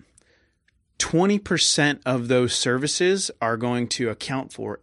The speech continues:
eighty percent of their revenue. And you can go there, you can go to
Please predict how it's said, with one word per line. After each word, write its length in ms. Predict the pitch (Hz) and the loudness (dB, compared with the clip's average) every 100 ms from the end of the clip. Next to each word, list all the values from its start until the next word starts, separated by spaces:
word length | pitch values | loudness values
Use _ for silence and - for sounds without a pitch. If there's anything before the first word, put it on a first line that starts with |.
| _ | _
eighty 300 | 139 135 147 | 2 4 2
percent 560 | 147 139 - 120 113 - | -2 -2 0 0 -4 -6
of 240 | 113 104 104 | -4 -4 -2
their 180 | 101 | -2
revenue. 500 | 95 101 92 87 80 - _ _ _ _ _ _ - - - - | -2 -4 -4 -12 -14 -18 _ _ _ _ _ _ -20 -20 -20 -12
And 180 | - 123 | 0 4
you 80 | 143 | 4
can 160 | 135 123 | 2 2
go 200 | 113 98 | 2 2
there, 440 | 107 113 139 165 | 4 4 4 2
you 140 | - 131 | -2 0
can 180 | 147 120 | 0 0
go 180 | 110 | 0
to 460 | 101 - 113 104 104 | -2 -4 -4 -6 -8